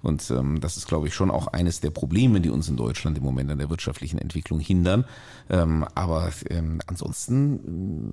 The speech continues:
ähm, habe ich das Gefühl, da ist im Moment noch eine Leerstelle in der politischen Debatte, was die Frage anbetrifft, äh, wie bekommen wir eigentlich dieses Land wieder richtig ans Laufen?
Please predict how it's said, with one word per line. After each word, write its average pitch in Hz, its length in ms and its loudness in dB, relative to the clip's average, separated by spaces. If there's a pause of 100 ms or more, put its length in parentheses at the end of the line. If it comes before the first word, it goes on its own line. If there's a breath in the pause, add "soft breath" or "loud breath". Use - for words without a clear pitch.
ähm, 50 140 -8 (200)
habe - 120 -4
ich 110 100 -4
das - 180 -6
Gefühl, 123 240 0
da 117 60 4
ist 107 100 0
im 98 80 0
Moment 113 140 4
noch 117 80 0
eine 110 160 4
Leerstelle 107 480 2
in - 140 -2
der 85 80 0
politischen 80 500 -4
Debatte, 85 400 -2 (480 loud breath)
was 87 180 0
die 90 100 -4
Frage 95 340 0
anbetrifft, 92 580 -4
äh, 85 200 0
wie 98 80 -2
bekommen 104 340 0
wir 98 100 0
eigentlich 87 160 -4
dieses 92 200 -2
Land 101 260 0
wieder 98 440 2
richtig 95 260 -2
ans 87 160 -2
Laufen? 240 280 -4